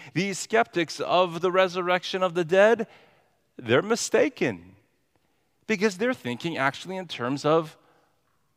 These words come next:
a resuscitation of the dead. They're not thinking about resurrection. They're imagining a rotted corpse being resuscitated back to life.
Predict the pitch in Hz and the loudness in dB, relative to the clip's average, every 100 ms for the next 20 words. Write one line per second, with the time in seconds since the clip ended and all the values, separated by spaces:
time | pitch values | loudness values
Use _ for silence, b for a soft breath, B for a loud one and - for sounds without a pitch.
0 | _ 135 139 175 156 196 - 180 - 240 | _ 2 2 -2 4 4 4 -2 2 2
1 | 254 - 139 85 80 _ _ _ _ _ | 2 0 -4 -4 -12 _ _ _ _ _
2 | _ - 139 110 117 101 110 95 170 277 | _ -2 -2 0 -6 -2 -2 2 2 2
3 | 330 214 254 165 123 107 B B B _ | 2 0 0 0 -2 -4 B B B _
4 | 139 143 123 143 156 135 131 139 208 - | 0 0 -2 -4 -6 -6 -8 -4 -6 -4
5 | - 92 87 _ b b b b b b | -8 -8 -16 _ b b b b b b
6 | _ _ _ _ 113 110 233 247 233 151 | _ _ _ _ 0 8 8 8 4 4
7 | 113 104 107 104 104 117 147 _ _ _ | 4 4 0 -4 -6 -6 -14 _ _ _
8 | _ _ _ _ 110 113 104 143 175 180 | _ _ _ _ -4 -4 0 4 4 4
9 | 165 - 190 117 87 - - - - _ | -2 -2 0 0 -2 -10 -12 -12 -16 _
10 | _ _ _ _ 113 151 135 120 139 147 | _ _ _ _ 0 2 2 -4 -6 -6
11 | - 160 147 143 123 98 95 90 127 107 | 2 2 2 -2 -2 -2 -4 0 2 2
12 | 110 - 110 92 95 80 - - - | -2 -4 -4 -2 -4 -6 -18 -20 -20